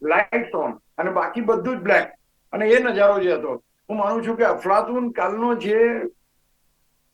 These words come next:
લોકો મેદાન પર જઈને મેચ જોઈ છે, એમના માટે મેચ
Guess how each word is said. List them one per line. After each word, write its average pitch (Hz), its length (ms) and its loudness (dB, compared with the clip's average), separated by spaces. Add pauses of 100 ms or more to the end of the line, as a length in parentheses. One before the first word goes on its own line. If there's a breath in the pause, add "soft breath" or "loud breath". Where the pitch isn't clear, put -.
લોકો 180 300 0
મેદાન 190 340 -2
પર 208 140 -2
જઈને 196 200 -4
મેચ 180 200 4
જોઈ 175 280 2
છે, 151 260 -2 (340)
એમના 196 480 2
માટે 190 340 -2
મેચ 185 440 0